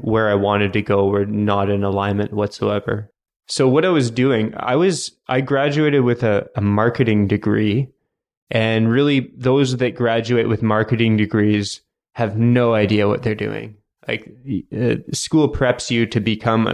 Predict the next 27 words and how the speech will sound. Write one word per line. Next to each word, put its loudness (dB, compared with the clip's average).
the 0
C -2
E -2
O 2
of 0
a 0
company. 2
I 0
was 2
a 2
C -4
E -2
O. 0
How 0
would 0
you 2
handle 0
this -4
problem? -4
And 2
then 2
you're 0
thrust -6
into 0
the -2
corporate 0
world, 2